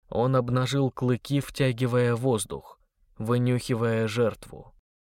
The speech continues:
Джордан заметил на его горле пятипалое чёрное клеймо,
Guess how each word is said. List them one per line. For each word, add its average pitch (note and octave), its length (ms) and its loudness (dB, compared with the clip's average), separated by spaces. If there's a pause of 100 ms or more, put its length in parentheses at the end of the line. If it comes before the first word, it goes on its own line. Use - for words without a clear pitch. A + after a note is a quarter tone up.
(840)
Джордан C3+ 500 2
заметил C#3 460 0
на A#2+ 180 0
его A#2 220 0
горле C3+ 420 0
пятипалое B2+ 840 0
чёрное A#2+ 520 -2
клеймо, B2 600 -2